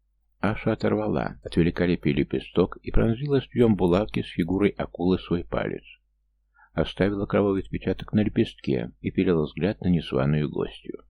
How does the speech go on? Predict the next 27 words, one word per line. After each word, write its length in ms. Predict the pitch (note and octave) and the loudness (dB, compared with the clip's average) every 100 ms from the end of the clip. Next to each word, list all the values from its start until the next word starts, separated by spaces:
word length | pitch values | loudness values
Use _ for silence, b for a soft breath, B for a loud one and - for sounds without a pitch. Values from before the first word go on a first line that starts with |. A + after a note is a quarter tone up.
| _ _ _ _ _ | _ _ _ _ _
Повелительница 680 | - E2 F2+ A#2+ A#2+ A2+ - | -4 0 2 4 4 2 0
подводного 600 | - G#2 F#2 G#2+ G2 F#2+ F#2 | -2 -2 2 0 0 -2 -4
царства 420 | - G#2 - G2 | -6 -6 -6 -4
кивнула 460 | - F#2 G2 F2+ | 0 2 4 4
русалкам, 640 | D#2+ D2+ - D#2+ F2+ G2+ G#2+ | 2 0 0 0 0 -2 -2
и 140 | - | -4
крепкий 400 | - A#2+ - A#2 | -2 -2 -2 -4
охват 380 | A2+ - G#2+ - | -4 -6 -8 -6
пленницы 440 | - E2+ F#2+ - | -2 2 2 0
ослаб. 520 | - - - - G#2+ - - _ _ _ _ _ _ | -2 -2 -6 -8 -8 -10 -20 _ _ _ _ _ _
Эль 300 | - A#2 A#2+ | -2 0 0
протянула 400 | - A#2 A2 A2+ | -4 -4 4 4
палец 340 | G2+ F#2+ G2 F2+ | 4 2 -2 -2
к 40 | - | -4
булавке 600 | D#2+ D#2 D2 E2+ - F2 | -2 2 2 0 -2 -8
с 80 | - | -2
полной 320 | B2 B2+ B2+ | 0 2 0
решительностью. 840 | B2 - C2+ - A#1+ - - - _ _ _ _ | 0 -2 -4 -4 -8 -8 -12 -12 _ _ _ _
Можно, 300 | B2+ C#3+ C#3+ | 4 4 0
конечно, 420 | - C3+ B2+ - | 0 0 0 -4
потянуть 460 | - B2+ C3 B2+ - | -4 -4 0 0 0
время, 340 | C#3 B2+ E2+ | 2 4 4
найти 260 | D#2+ E2 - | 4 0 -6
способ 380 | - G#2 - F#2+ | -4 -2 0 -2
сбежать, 500 | E2 A#2 A2+ B2+ - | -2 -4 -2 -4 0
только 280 | E2+ D#2+ F2+ | 0 0 -2
зачем, 540 | - F#2+ - G2 B1+ | -4 -6 0 0 0